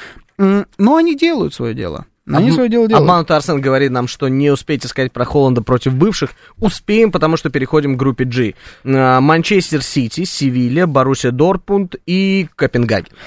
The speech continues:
Speaker 1: Ну, все легко. Боруссия
Speaker 2: Очень.
Speaker 1: и Манчестер Сити. Манчестер Сити первый, Боруссия второй. Севилья ужасная. Копенгаген, ну, просто не повезло. Хорошая, сильная группа.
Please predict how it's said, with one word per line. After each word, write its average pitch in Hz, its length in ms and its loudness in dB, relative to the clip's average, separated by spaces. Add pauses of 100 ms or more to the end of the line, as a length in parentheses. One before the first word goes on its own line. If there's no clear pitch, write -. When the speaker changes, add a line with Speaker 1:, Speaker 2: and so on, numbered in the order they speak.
(200)
Speaker 1:
Ну, 175 120 4
все 269 220 2
легко. 294 360 2
Боруссия 165 460 4
Speaker 2:
Очень. 196 80 4
Speaker 1:
и - 20 0
Манчестер 202 440 -2
Сити. 151 580 2
Манчестер 180 460 0
Сити - 220 -8
первый, 180 280 0
Боруссия 160 340 0
второй. 190 320 0
Севилья 190 460 2
ужасная. 147 640 -2
Копенгаген, 147 800 -2
ну, 135 160 -6
просто 135 260 -4
не 139 60 2
повезло. 147 440 0
Хорошая, 180 460 -2
сильная 120 400 -4
группа. 147 400 -4